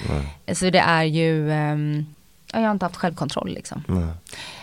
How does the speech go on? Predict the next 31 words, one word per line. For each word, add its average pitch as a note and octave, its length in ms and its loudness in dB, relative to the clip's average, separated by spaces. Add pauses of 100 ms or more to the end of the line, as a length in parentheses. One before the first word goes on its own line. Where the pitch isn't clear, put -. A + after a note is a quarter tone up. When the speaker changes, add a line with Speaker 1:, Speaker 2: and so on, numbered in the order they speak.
(140)
Speaker 2:
Eh, D#3+ 320 0
och, - 140 -4
men F#3+ 240 2
det G#3 100 4
har B3 160 6
jag G#3 160 6
ju E3+ 60 4
försökt - 340 -6
hålla C#3 140 -4
koll G3 220 0
på, - 160 -6
och G2 140 -2
det F3 80 -2
är E3 40 -4
så E3+ 100 -6
här, E3 120 -4
det E3 100 -6
sit-, E3 160 -8
kommer E3 180 -6
alltid D3+ 200 -6
sitta F3 200 -8
en - 60 -6
liten C#3+ 220 -8
jävel D3 320 -6
på - 120 -12
axeln. - 320 -10
Är F#3+ 200 0
du F#3 100 0
en F3+ 120 2
beroende D#3 360 -2
person, G3+ 460 0